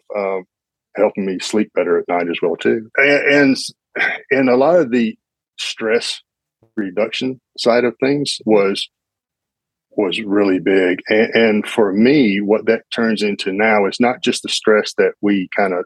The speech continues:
always talk about, like the emotional stress of, of things or just stressful situations, but the hidden stressors. And so <clears throat> I kinda had an avoidance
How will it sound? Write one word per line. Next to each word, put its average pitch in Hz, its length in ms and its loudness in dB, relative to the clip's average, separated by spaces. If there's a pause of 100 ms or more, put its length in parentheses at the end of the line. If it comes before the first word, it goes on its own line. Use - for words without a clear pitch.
always 98 400 0
talk 98 380 0
about, 85 420 -4 (880)
like 92 320 2
the 98 120 0
emotional 95 480 0
stress 92 420 0
of, 87 120 -2 (100)
of 87 200 0
things 92 320 -2
or 90 160 2
just 92 180 -2
stressful - 400 0
situations, 92 760 -2 (640)
but 110 440 4 (100)
the 101 180 -4
hidden 107 480 0
stressors. - 880 -6 (340)
And 110 380 2 (260)
so 123 460 2 (120)
<clears throat> - 140 -20 (1900)
I - 80 -8
kinda 196 320 2
had 170 240 4
an 127 140 4
avoidance 123 580 0